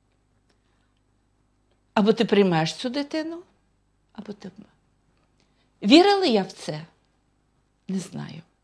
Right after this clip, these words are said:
Чи була це відчуття, що це був Бог? Не знаю. На даний момент я точно знаю,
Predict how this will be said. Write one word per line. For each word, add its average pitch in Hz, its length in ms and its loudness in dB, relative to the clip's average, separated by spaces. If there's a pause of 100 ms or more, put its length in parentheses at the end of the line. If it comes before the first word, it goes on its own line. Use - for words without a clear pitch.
(880)
Чи 277 120 2
була 294 280 6
це 294 380 6
відчуття, 262 600 0
що 285 180 0
це 294 120 -2
був 277 240 -2
Бог? 302 360 -6 (200)
Не 214 160 0
знаю. - 440 -12 (520)
На 233 140 8
даний 269 400 4
момент 165 480 2
я 214 160 0
точно 185 560 8
знаю, 143 480 -6